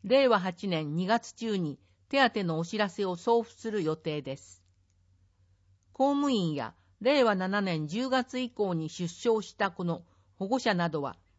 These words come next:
申請が必要です。詳細が決まり次第、随時ホームページ等でお知らせします。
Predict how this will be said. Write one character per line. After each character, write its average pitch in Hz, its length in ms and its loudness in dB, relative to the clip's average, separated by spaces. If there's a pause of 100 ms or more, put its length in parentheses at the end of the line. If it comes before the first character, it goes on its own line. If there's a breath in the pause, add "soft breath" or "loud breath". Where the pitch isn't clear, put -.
申 233 260 0
請 220 280 0
が 240 120 -2
必 - 300 -12
要 151 220 0
で 139 140 -8
す。 - 260 -20 (1200)
詳 269 260 0
細 254 260 2
が 226 140 0
決 - 120 -8
ま 240 140 2
り 226 80 -4
次 214 140 -10
第、 139 260 -4 (280)
随 226 280 -2
時 147 240 -10
ホ 262 240 2
ー - 20 4
ム 262 160 0
ペ 254 220 4
ー 196 60 0
ジ 170 120 -6
等 202 240 0
で 233 140 0
お 170 100 -2
知 190 140 -6
ら 180 100 0
せ 214 140 -8
し - 140 -14
ま 123 140 -8
す。 - 260 -20